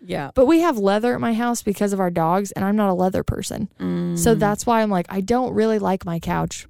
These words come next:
Speaker 2: but
Speaker 1: Yeah.
Speaker 2: it, it's not like there's anything wrong with it. I,
Speaker 1: Yeah.
Speaker 2: I just want a sectional couch.
Speaker 1: Yeah,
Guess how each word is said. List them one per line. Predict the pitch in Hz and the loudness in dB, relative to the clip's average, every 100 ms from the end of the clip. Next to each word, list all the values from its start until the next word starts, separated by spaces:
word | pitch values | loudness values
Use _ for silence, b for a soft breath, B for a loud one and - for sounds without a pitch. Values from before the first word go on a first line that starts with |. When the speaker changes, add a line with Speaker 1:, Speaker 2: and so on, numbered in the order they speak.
| - | -2
Speaker 2:
but | 208 196 | 0 2
Speaker 1:
Yeah. | |
Speaker 2:
it, | 185 | 0
it's | 202 - | -2 -4
not | 214 190 | -4 -2
like | 190 170 | -2 -2
there's | 190 175 | -4 -6
anything | 165 180 196 180 | -6 -6 -6 -4
wrong | 165 175 | -4 -4
with | 175 | -4
it. | 202 - - | -4 -4 -4
I, | 180 | -4
Speaker 1:
Yeah. | 185 - - | -4 -4 -10
Speaker 2:
I | - 185 | -8 -6
just | 185 190 - | -6 -12 -10
want | 55 | -12
a | - | -12
sectional | - - - 76 | -14 -14 -14 -16
couch. | - - - - - | -16 -20 -20 -20 -20
Speaker 1:
Yeah, | - | -16